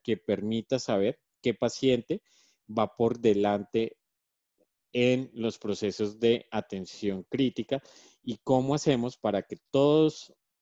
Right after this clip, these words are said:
los profesionales de la salud, los servicios de apoyo y la institución en general tengan una herramienta que les cohesione las intervenciones en salud y que responda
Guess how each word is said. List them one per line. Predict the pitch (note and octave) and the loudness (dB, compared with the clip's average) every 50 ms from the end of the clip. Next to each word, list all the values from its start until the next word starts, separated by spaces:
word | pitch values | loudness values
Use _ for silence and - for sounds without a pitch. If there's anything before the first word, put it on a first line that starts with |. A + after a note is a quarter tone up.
| _ _ _ - - | _ _ _ -16 -8
los | C3+ A#2 A#2+ A#2+ - | -4 0 0 0 0
profesionales | - - A#2 G#2 - G#2 F#2+ - G#2+ G#2 G#2 G#2+ G#2+ A2+ A2+ | -2 -4 -4 -2 -2 -4 -4 -4 -4 -4 -2 -2 0 0 0
de | A#2+ A#2+ | 2 2
la | A#2 A2 - | 0 0 -2
salud, | - F#2 F2 F#2 G2 G#2 A2 | -4 -4 -2 -2 -2 -2 -2
los | A#2+ A2+ G#2+ G#2+ G2+ | -2 -4 -4 -4 -4
servicios | - G2+ F#2+ F2+ F#2 G2+ F#2 - A2 A2 | -4 -6 -8 -8 -8 -10 -6 -4 -4 -2
de | A2 A#2 | -2 -2
apoyo | G#2+ - - G#2 G2+ F#2+ G2 A2 - _ _ _ _ _ _ - | -2 0 0 0 0 0 -2 -6 -8 _ _ _ _ _ _ -4
y | A#2 G#2+ | -2 -2
la | G#2+ | 0
institución | G#2 F#2+ - - - G2 - - G2+ - - G#2+ G#2 A2 | -2 -4 -6 -8 -12 -12 -10 -10 -10 -8 -6 -6 -6 -6
en | G#2+ | -6
general | - B2 B2+ C3+ C3 A#2 A2 G2+ - - _ _ _ _ _ _ _ _ _ _ _ _ _ _ _ _ _ _ _ - | -6 -6 -4 -2 0 2 2 0 0 -4 _ _ _ _ _ _ _ _ _ _ _ _ _ _ _ _ _ _ _ 0
tengan | D3 D3+ D3+ B2+ G2+ G2+ A2+ C#3 - _ _ _ _ _ _ _ | 2 2 2 2 0 -2 -4 -4 -8 _ _ _ _ _ _ _
una | - B2+ A#2+ A#2 A2+ | -2 0 2 2 2
herramienta | A#2+ C3 C3 A#2 A2+ G#2+ G#2 G#2 G2 - A#2 A2+ - - _ - | 2 2 2 2 2 0 0 -2 -2 0 0 0 0 -4 _ -2
que | - B2 A2+ | 2 2 4
les | A2 A2 G2+ - - | 4 2 0 0 -4
cohesione | _ - A2+ A2+ A2 G#2 G2 - - A#2+ A#2+ A#2+ B2 B2 B2 | _ 0 2 4 4 4 2 0 -2 0 0 0 0 0 -2
las | B2 A#2 - A#2+ | -2 -4 -4 -6
intervenciones | G#2 - A2 G2 F2 F#2+ F2+ - - G2 F#2 F#2+ F#2+ F#2 - G#2+ | -4 -2 -2 -4 -2 -4 -8 -6 -6 -6 -6 -6 -6 -6 -6 -6
en | G2+ G2+ | -6 -4
salud | - A#2+ A#2 A2 A2 C#3 - _ - | -2 -2 0 0 -2 -2 -4 _ -8
y | B2+ A2+ - | -6 -6 -2
que | - A2+ | -2 -2
responda | G#2 G2 F#2+ - - - G#2+ G2 F#2 F2+ E2+ D#2 - | -2 -2 -4 -8 -6 -4 -2 -2 -2 -2 -6 -12 -16